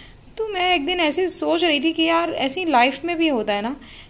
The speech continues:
हम लोगों को भी प्रभु ऊपर से बहुत सारी opportunity देते हैं, लेकिन हम अपनी skill को नहीं बढ़ा पाते हैं, इस वजह से शायद हम उस opportunity को छोड़ देते हैं।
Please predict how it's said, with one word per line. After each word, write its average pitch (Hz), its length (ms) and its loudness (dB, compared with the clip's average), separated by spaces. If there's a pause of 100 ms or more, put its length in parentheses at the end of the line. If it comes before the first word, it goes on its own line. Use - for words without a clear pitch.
हम 269 160 0
लोगों 339 240 0
को 339 120 2
भी 339 120 2
प्रभु 262 280 2
ऊपर 285 280 0
से 285 120 -2
बहुत 240 280 -2
सारी 247 180 0
opportunity 220 540 -2
देते 220 260 -4
हैं, 226 80 -2
लेकिन 220 280 -4
हम 233 280 -4
अपनी 220 260 -4
skill 247 360 -4
को 233 420 -4 (800)
नहीं 240 380 4
बढ़ा 247 260 4
पाते 226 300 2
हैं, 311 80 0
इस 277 160 -4
वजह 262 200 0
से 269 180 -2
शायद 240 280 2
हम 240 160 -2
उस 226 180 -4
opportunity 214 520 -4
को 247 120 0
छोड़ 214 320 0
देते 185 260 -6
हैं। 220 200 -10